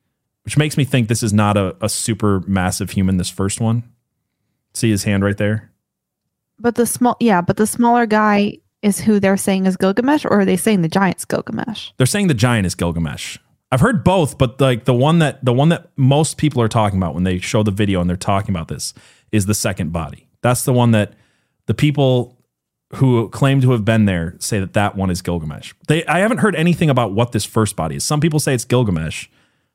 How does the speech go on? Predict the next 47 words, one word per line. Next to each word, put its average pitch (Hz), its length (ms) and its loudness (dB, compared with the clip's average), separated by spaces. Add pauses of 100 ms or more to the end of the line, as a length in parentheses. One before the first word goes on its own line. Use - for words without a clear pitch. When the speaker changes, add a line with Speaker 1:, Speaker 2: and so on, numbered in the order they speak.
Speaker 1:
There's 107 160 -2
two 127 180 0
videos. 107 640 0
Neither 135 300 0
one 135 160 2
of 123 40 -2
them's, 107 200 0
like, 98 160 -4
fully 113 280 0
debunked, 92 520 -2 (580)
but 113 120 2
it, - 180 -12 (840)
I 170 80 0
don't 196 100 0
know. 147 120 0
If 101 120 -6
they, 135 140 2
were 143 260 2
they 123 100 2
both 113 340 0
in 151 100 2
the 120 60 4
tomb? 143 380 2
Like, 101 160 0
that's 131 220 0
what 160 40 0
I'm 131 100 2
trying 127 200 2
to 104 80 0
figure 113 180 -2
out. 90 120 -2
Were 90 100 -2
they 104 100 2
just 104 220 -2
both 123 260 0
in 135 60 2
the 120 80 2
tomb 127 260 2
and 101 120 2
one 107 140 4
of 113 60 2
them 117 140 4
is 101 140 0
maybe 104 260 2
his 101 160 0
friend 101 420 0 (640)
Enkidu? 208 640 2